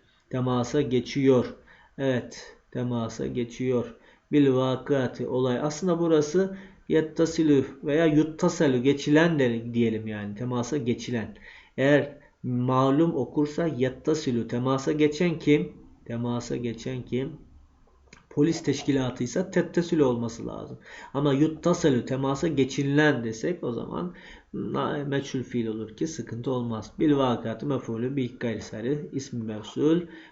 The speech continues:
Bunlar da sıla cümlesi, irapta mahalli yok. Hadeset mazi fiil, nehve zarftır, mef'ulün fihtir.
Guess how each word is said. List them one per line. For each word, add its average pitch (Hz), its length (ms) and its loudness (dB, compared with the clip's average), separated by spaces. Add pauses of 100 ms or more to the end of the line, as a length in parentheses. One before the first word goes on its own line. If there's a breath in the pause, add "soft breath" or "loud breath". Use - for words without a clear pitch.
(120)
Bunlar 104 420 -4
da 143 280 2
sıla 123 540 -4
cümlesi, 113 440 -8
irapta 113 380 -6
mahalli 110 360 -8
yok. 127 220 0
Hadeset 139 600 -2
mazi 131 400 -2
fiil, 113 380 -6
nehve 123 380 -4
zarftır, 123 480 -2
mef'ulün 117 460 -6
fihtir. 147 680 4